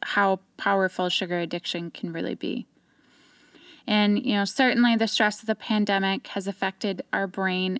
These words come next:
and feel-good neurotransmitters like serotonin and dopamine However, we really must be careful not to condition ourselves to need something sweet to feel content or satisfied.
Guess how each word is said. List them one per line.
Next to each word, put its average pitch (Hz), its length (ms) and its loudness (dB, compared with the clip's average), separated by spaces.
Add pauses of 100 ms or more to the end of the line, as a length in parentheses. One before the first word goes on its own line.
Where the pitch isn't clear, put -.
and 196 300 0
feel-good 233 840 2
neurotransmitters 196 1040 0
like 160 140 -6
serotonin 196 800 0
and 190 180 -4
dopamine 180 560 -2 (640)
However, 254 440 4
we 226 280 0
really 277 440 6
must 247 320 6
be 240 100 2
careful 208 420 0
not 196 480 2
to 262 100 -2
condition 247 500 4
ourselves 185 540 0
to - 80 -6
need 185 280 -2
something 233 440 0
sweet 185 380 -4
to 202 120 -6
feel 185 320 -4
content 175 640 -8
or 202 80 -10
satisfied. 247 760 -4